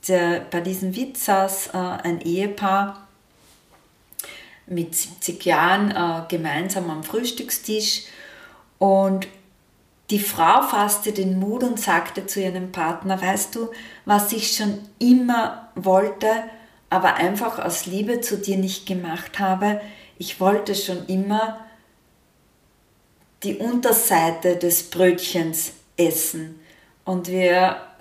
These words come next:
teilen uns seit vierzig Jahre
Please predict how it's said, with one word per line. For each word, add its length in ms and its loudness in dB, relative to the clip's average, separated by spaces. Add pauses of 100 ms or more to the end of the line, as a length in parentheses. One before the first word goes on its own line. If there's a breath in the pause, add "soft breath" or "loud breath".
teilen 500 6
uns 320 -6
seit 280 2 (680)
vierzig 540 0
Jahre 640 4